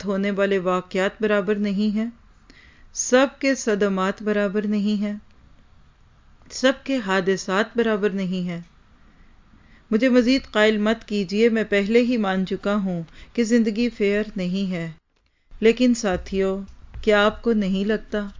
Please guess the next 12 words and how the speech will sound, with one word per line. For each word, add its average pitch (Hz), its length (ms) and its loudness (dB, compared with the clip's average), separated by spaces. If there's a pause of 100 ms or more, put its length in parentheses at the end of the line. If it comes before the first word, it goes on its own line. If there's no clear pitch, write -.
(560)
कि 233 80 0
इसकी 247 220 0
जिंदगी 220 340 0
कितनी 196 420 -4
खूबसूरत 208 640 -4
है? 202 140 -10 (1200)
जिंदगी 233 400 2
फेयर 220 300 2
नहीं 208 440 0
तो 233 160 -4
क्या 254 260 0
हुआ, 190 420 -2